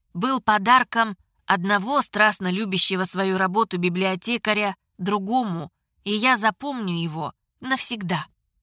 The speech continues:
За несколько месяцев до этого я была в Лондоне, разыскивая книгу Буланда, которую Нидем нашёл ещё более отвратительной, чем "Судьбы души" в Гарварде.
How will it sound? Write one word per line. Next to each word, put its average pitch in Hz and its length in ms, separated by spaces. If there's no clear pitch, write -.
За 196 180
несколько 220 520
месяцев 202 560
до 175 120
этого 196 540
я 311 160
была 294 260
в 277 40
Лондоне, 180 580
разыскивая 208 760
книгу 202 400
Буланда, 196 560
которую 196 600
Нидем 240 420
нашёл 226 480
ещё 220 420
более 254 580
отвратительной, 214 1000
чем 233 220
"Судьбы 202 360
души" 190 320
в 170 60
Гарварде. 160 560